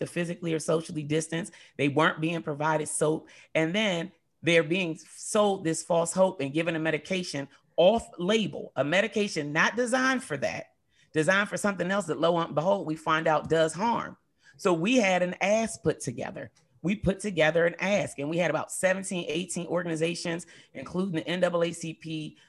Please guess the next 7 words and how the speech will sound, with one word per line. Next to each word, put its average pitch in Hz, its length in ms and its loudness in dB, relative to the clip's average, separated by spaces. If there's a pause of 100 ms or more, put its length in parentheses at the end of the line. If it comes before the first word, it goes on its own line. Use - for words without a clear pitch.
(120)
Association 175 640 -2
of 160 80 -6
Black 170 280 2
Nurses, 156 560 0 (380)
National 165 400 0
Black 170 320 0
Press, 180 300 0